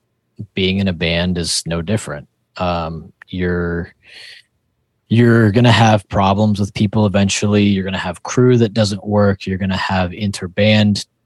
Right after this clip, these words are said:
disputes. Um, and then there's times where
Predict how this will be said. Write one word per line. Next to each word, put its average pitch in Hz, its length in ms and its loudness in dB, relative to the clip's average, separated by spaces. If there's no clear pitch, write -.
disputes. - 840 -4
Um, 90 560 -6
and 110 160 0
then 113 100 4
there's 110 240 4
times 107 540 0
where 101 400 0